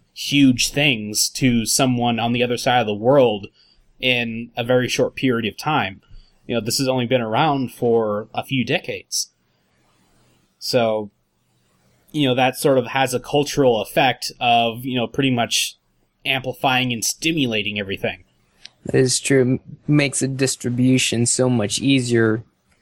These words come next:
Speaker 1: So if, if, uh, pe-, the people choose to use it, um, unfortunately,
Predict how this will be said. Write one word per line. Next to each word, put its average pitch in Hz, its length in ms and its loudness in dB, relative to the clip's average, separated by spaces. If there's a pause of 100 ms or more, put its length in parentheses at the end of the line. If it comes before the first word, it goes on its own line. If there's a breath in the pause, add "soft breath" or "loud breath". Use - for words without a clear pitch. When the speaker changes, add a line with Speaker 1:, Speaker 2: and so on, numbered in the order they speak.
(200)
Speaker 1:
So - 440 -2
if, 151 480 -2
if, 139 380 -4
uh, 117 320 2 (120)
pe-, - 280 -10
the 117 420 -2
people 139 340 -2
choose 120 440 -2
to - 140 -8
use 123 380 0
it, 92 160 -8 (520 loud breath)
um, 113 400 -2
unfortunately, 120 1080 -2